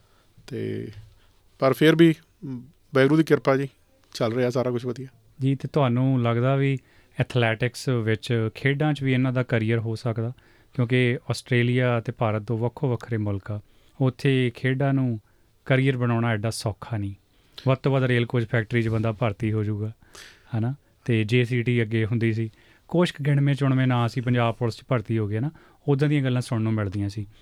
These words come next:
Speaker 2: ਆਸਟ੍ਰੇਲੀਆ 'ਚ ਖੇਡ ਕਲਚਰ ਬਿਲਕੁਲ ਵੱਖਰਾ, ਤੇ ਤੁਹਾਨੂੰ ਲੱਗਦਾ ਵੀ ਇਹ ਸਿਕਿਉਰ ਨੇ ਜਾਂ ਤੁਹਾਨੂੰ ਲੱਗਦਾ ਨਹੀਂ ਵੀ ਖੇਡਾਂ ਦੇ ਨਾਲ ਨਾਲ ਪੜ੍ਹਾਈ ਵੀ ਕਰੀ ਜਾਣ ਥੋੜ੍ਹਾ ਬਹੁਤ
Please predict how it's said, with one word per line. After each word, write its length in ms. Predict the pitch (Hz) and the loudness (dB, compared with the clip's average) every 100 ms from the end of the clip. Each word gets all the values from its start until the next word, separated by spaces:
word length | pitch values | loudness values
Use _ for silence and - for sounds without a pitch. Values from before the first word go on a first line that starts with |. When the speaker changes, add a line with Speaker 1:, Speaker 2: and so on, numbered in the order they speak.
| - - _ - | -20 -20 _ -2
Speaker 2:
ਆਸਟ੍ਰੇਲੀਆ 500 | 143 - 170 185 180 | -2 0 2 4 2
'ਚ 100 | 156 | 0
ਖੇਡ 260 | 147 156 170 | 0 0 0
ਕਲਚਰ 480 | 147 120 123 117 | 0 0 0 -2
ਬਿਲਕੁਲ 360 | 117 147 156 143 | 0 -2 -2 -2
ਵੱਖਰਾ, 480 | 113 107 - 107 101 _ _ _ _ _ | -2 -4 -6 -6 -6 _ _ _ _ _
ਤੇ 80 | - | -8
ਤੁਹਾਨੂੰ 300 | - 139 127 | 0 2 2
ਲੱਗਦਾ 300 | 131 123 135 | 2 2 0
ਵੀ 360 | 139 139 135 143 _ _ _ | 2 2 0 -2 _ _ _
ਇਹ 320 | 147 131 127 123 - | 0 2 2 -2 -8
ਸਿਕਿਉਰ 520 | - 131 127 127 143 | -4 -2 2 2 2
ਨੇ 220 | 147 143 - _ _ - | 2 0 -4 _ _ -4
ਜਾਂ 80 | 139 | 0
ਤੁਹਾਨੂੰ 220 | 147 143 | 2 2
ਲੱਗਦਾ 220 | 139 143 | 2 2
ਨਹੀਂ 420 | 143 147 147 143 | 2 2 2 2
ਵੀ 140 | 127 127 | 0 -4
ਖੇਡਾਂ 300 | - 156 151 | -4 -2 0
ਦੇ 80 | |
ਨਾਲ 220 | 127 123 120 | 2 0 0
ਨਾਲ 120 | 120 | 0
ਪੜ੍ਹਾਈ 280 | 131 113 101 | 0 0 0
ਵੀ 100 | 120 | 0
ਕਰੀ 200 | 120 113 | 0 0
ਜਾਣ 240 | 117 117 | 0 -2
ਥੋੜ੍ਹਾ 220 | 120 110 | -4 -6
ਬਹੁਤ 280 | 104 113 110 | -4 -4 -4